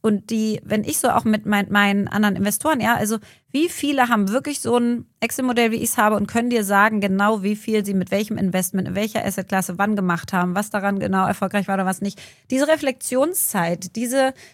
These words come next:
ich hab auch richtig Strategietage für mein eigenes Family Office, ja, da haben wir zwei Tage, sperren wir uns ein und machen Strategietage. Ähm,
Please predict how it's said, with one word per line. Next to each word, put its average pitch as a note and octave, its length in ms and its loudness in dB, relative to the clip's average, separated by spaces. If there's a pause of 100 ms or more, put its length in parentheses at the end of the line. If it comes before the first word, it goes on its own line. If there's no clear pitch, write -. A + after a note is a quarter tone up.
(180)
ich - 100 -2
hab B3+ 80 2
auch G3 100 4
richtig B3+ 260 -2
Strategietage F3+ 800 -2
für F#3+ 160 -2
mein F3+ 220 2
eigenes G3 680 0
Family F#4+ 400 -2
Office, - 280 -8
ja, G#3 120 -2
da G#3+ 60 0
haben F#3 80 0
wir F3+ 100 -2
zwei G3+ 220 0
Tage, G3+ 180 -2
sperren F#3+ 300 0
wir G3 100 -2
uns F#3 120 -6
ein G3+ 160 -2
und G3+ 60 0
machen G3 140 0
Strategietage. G3 800 -4 (520)
Ähm, G3+ 460 4